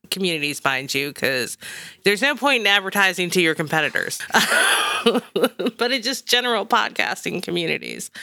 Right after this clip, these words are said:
then definitely be somebody, be known for value,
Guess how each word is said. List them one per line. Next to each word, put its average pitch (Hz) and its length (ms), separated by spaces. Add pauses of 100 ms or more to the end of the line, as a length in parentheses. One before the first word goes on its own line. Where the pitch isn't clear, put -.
(500)
then 190 420 (220)
definitely 170 1300
be 254 100
somebody, 277 580
be 277 180
known 277 300
for 247 160
value, 220 400